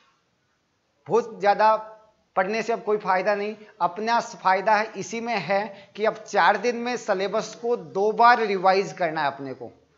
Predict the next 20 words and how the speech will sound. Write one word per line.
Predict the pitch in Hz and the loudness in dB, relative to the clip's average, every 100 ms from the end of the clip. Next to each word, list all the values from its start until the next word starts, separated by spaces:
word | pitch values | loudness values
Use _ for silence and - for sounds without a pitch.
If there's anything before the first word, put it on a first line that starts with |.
| _ _ - | _ _ -8
तीनों | 240 269 254 | -4 -2 0
सब्जेक्ट, | 226 165 175 175 - - | 0 0 -4 -4 -8 -6
केमिस्ट्री, | 190 202 202 - 220 240 - _ _ _ _ _ _ _ _ | -2 0 -2 -4 -8 -8 -12 _ _ _ _ _ _ _ _
केमिस्ट्री | 185 202 214 214 240 | -2 0 0 -2 -8
पूरी, | - 202 214 233 - | -6 -6 -6 -8 -6
एग्रीकल्चर | 175 180 220 226 220 | -4 -2 -2 -4 -4
केमिस्ट्री | 220 214 208 220 | -4 -4 -4 -2
और | 220 | -2
केमिस्ट्री | 220 196 196 - 240 | -2 -2 -4 -8 -8
बायोलॉजी | 180 180 190 190 226 | 0 0 0 -4 -4
दोनों, | 190 196 214 220 | -4 -2 -2 -4
एग्रीकल्चर | 170 170 208 202 226 | -2 -2 -2 -2 0
बायोलॉजी | 202 202 208 220 | 0 0 -2 -2
और | 208 | -2
बायोलॉजी | 180 180 196 175 220 220 - 180 | 0 0 -2 -4 -10 -12 -14 -10
और | 196 | -6
एग्रीकल्चर | 170 175 254 233 226 220 | -4 -4 -2 -4 -4 -6
के | 220 | -4
तीनों | 208 202 214 208 | -4 -4 -6 -4
सब्जेक्ट | 185 135 165 - | -6 -6 -8 -8